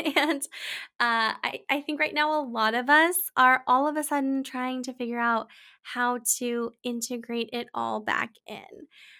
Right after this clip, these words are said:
Like, we took a lot of that stuff out, um, and what, and, but we also filled the space, right? I mean, yes, we filled some of that space with downtime.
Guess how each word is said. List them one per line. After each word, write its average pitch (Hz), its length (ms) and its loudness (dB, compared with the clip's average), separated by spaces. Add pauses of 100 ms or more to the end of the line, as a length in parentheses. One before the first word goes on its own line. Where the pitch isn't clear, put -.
(140)
Like, 233 200 -4
we 247 260 -4
took 320 300 -6
a 349 120 -2
lot 240 220 0
of 240 80 0
that 240 220 -4
stuff 214 280 -6 (300)
out, 240 280 2 (560)
um, 233 400 0 (100)
and 233 460 -4
what, 240 220 -2 (200)
and, 247 140 0
but 285 100 2
we 311 100 -2
also 320 280 -2
filled 302 260 -4
the 269 80 -8
space, 302 600 -8
right? 226 300 -6
I 254 60 -10
mean, 240 180 -8
yes, 233 380 -4
we 240 120 -10
filled 226 260 -14
some 226 140 -12
of 214 60 -8
that 214 240 -6
space 226 300 -12
with 233 160 -20
downtime. 233 600 -8